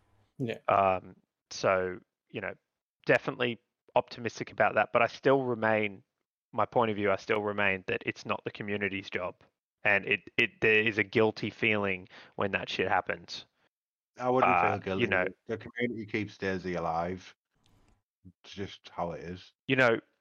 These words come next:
Speaker 3: That's
Speaker 2: when
Speaker 3: how I see it.
Speaker 2: awol gave me three grand or three and a half grand or something, I know he gave some other streamer, like, twenty grand, but to me, that was, like, two-thirds of the budget, you know, for that film. And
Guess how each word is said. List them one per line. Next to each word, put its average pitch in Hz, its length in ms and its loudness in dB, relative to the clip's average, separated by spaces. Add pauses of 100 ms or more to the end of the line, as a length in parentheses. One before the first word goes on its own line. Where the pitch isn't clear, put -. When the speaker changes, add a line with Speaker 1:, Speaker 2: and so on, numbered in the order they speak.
(280)
Speaker 3:
That's - 100 -2
Speaker 2:
when 131 160 6
Speaker 3:
how 87 60 2
I 95 120 4
see 92 160 -6
it. 82 120 -4
Speaker 2:
awol 131 480 6
gave 110 220 6
me 104 280 -8 (160)
three 104 320 -6
grand 101 400 -2
or 95 60 -4
three - 200 -4
and 104 100 -4
a - 20 -2
half 98 200 -2
grand 98 260 -4
or 101 60 -6
something, - 260 -12
I 110 80 2
know 147 160 4
he 143 120 2
gave 107 220 4
some 95 140 -6
other 104 140 2
streamer, 98 320 -6
like, 92 140 -8
twenty 110 260 -2
grand, 92 320 -6 (440)
but 117 160 6 (460)
to - 100 -2
me, 123 300 4
that 107 160 4
was, 98 180 2
like, 95 380 4 (1500)
two-thirds 107 440 4
of 98 60 -16
the 98 80 -2
budget, - 380 0 (220)
you 117 100 -8
know, 92 160 -4 (920)
for 127 140 0
that 98 220 2
film. 101 280 -2 (920)
And 98 300 0